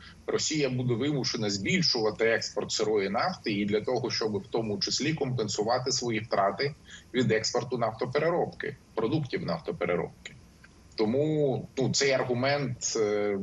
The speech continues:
мені навіть трохи смішно розглядати. І, якщо чесно, вся ця стаття трохи таке враження, що з нею працювали більше російські спецслужби, ніж американські,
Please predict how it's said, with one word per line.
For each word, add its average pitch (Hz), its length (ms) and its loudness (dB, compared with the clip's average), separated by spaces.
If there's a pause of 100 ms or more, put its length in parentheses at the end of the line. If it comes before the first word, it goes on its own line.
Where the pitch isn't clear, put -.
(120)
мені 107 320 0
навіть 113 340 0
трохи 127 320 0
смішно 123 540 0
розглядати. 107 760 0 (500)
І, 120 180 0
якщо 123 280 2
чесно, 143 360 0
вся 139 240 0
ця 131 140 0
стаття 143 580 0
трохи 123 280 -2
таке - 260 -2
враження, 127 600 0
що 110 300 -2
з 95 100 -8
нею 120 280 -2
працювали 113 600 0
більше 107 600 0 (220)
російські 123 560 0
спецслужби, 135 720 0
ніж 123 240 0
американські, 117 960 0